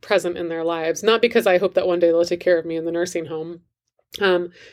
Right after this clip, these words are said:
but just because I think there is such a place for people who aren't parents in children's lives. And I genuinely, really honestly love children. I think they're the most magical beings on this earth. And I think we, we do dirty by them, um, in society.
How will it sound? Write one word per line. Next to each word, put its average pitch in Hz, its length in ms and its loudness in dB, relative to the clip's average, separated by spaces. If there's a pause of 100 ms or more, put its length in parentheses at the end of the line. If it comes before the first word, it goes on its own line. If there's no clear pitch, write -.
(140)
but 226 100 0
just 233 140 -4
because 220 360 0
I 220 100 2
think 196 320 0
there 185 280 2
is 180 180 0
such 196 240 0
a 190 60 2
place 185 440 0
for 175 140 0
people 180 280 -4
who 180 160 2
aren't 175 260 -4
parents 214 440 -2
in 180 80 -2
children's 165 420 -4
lives. - 320 -4
And 226 120 0
I 254 160 2
genuinely, 233 760 2 (400)
really 233 320 4
honestly 196 380 2
love 170 200 2
children. 175 380 0
I 190 80 2
think 185 200 0
they're 185 120 6
the 175 60 4
most 170 240 2
magical 165 400 2
beings 165 300 -4
on 165 120 -4
this 170 220 -2
earth. 175 280 2
And 180 140 0
I 170 60 2
think 175 240 0
we, 175 320 0
we 190 120 0
do 185 140 0
dirty 165 300 0
by 208 180 2
them, 226 460 2 (120)
um, 175 360 0
in 175 220 0
society. 180 760 2